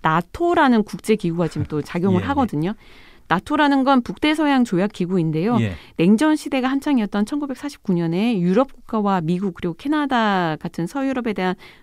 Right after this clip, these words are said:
Speaker 1: 군사적, 경제적 원조를 내용으로 담은
Speaker 2: 예.
Speaker 1: 조약이 체결되면서 출범을 했고요. 명분상으로는 그렇지만 사실상은 미국이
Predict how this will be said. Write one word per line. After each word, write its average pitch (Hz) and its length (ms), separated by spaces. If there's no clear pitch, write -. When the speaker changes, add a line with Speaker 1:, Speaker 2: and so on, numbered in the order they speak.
Speaker 1:
군사적, 202 580
경제적 190 560
원조를 180 480
내용으로 190 400
담은 165 380
Speaker 2:
예. 135 40
Speaker 1:
조약이 165 420
체결되면서 247 800
출범을 262 440
했고요. 202 440
명분상으로는 247 840
그렇지만 208 640
사실상은 254 840
미국이 196 560